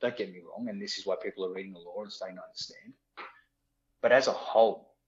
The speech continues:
I think that's been a big problem in our society and culture in general. I love Australia,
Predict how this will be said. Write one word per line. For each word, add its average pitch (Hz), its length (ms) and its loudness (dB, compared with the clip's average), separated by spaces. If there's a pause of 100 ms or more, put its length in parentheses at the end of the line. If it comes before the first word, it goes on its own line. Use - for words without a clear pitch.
I - 60 -6
think 120 200 -8
that's - 180 -2
been 107 200 -4
a 101 60 -8
big 104 260 -12
problem 95 320 -6
in 87 200 -18
our - 80 -16
society 95 580 -6
and - 280 -20
culture 101 380 -6
in - 140 -20
general. 98 340 -12 (380)
I 139 80 4
love 107 180 4
Australia, 87 440 -6